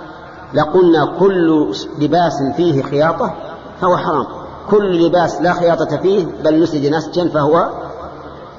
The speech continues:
حلال". كذا ولا لا؟ طيب، العلماء لا يريدون بها، به هذا المعنى، وهو غير مراد أيضًا.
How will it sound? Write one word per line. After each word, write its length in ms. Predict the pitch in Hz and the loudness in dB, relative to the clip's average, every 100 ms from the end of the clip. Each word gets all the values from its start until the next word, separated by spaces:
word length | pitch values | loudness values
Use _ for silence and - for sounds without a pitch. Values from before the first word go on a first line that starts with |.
| - | -8
حلال". 440 | 170 170 131 - - - - - - - - | 0 0 0 -6 -12 -14 -16 -18 -20 -12 -2
كذا 140 | 160 | 2
ولا 160 | 170 151 | 4 4
لا؟ 180 | 170 185 - - - - - - - - - - | 2 0 -6 -10 -14 -16 -16 -18 -20 -20 -8 0
طيب، 220 | 147 104 - - - - 180 | 0 -2 -12 -16 -16 -6 0
العلماء 460 | 170 208 208 202 | 2 4 4 4
لا 100 | 202 | 4
يريدون 420 | 214 196 175 170 160 | 4 4 2 2 2
بها، 240 | 151 139 | 0 0
به 440 | 147 147 139 131 | -2 -4 -4 -4
هذا 120 | 131 123 | -4 -2
المعنى، 300 | 135 117 98 - - - - - - | -2 -4 -10 -14 -16 -16 -18 -18 -4
وهو 180 | 139 160 | 0 2
غير 240 | 156 143 180 | 4 4 4
مراد 320 | 160 156 151 | 4 2 2
أيضًا. 460 | 143 113 95 - | 0 -2 -8 -12